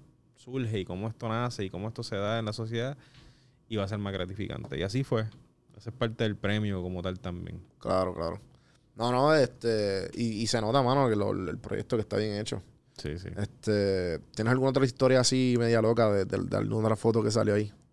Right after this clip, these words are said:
Speaker 1: De las fotos que salieron aquí, bueno, eh,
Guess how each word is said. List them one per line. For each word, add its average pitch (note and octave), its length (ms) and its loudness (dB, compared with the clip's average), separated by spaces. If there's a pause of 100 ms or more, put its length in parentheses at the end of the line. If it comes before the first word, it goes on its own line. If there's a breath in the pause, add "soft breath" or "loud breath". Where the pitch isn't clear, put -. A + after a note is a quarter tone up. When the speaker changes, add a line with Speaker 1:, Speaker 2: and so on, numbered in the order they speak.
(140)
Speaker 1:
De F#2+ 340 -4
las F2 160 -4
fotos A2+ 280 -4
que B2 120 -4
salieron A#2 440 0
aquí, B2 1200 0
bueno, F#2+ 640 0 (480)
eh, F#2+ 520 -2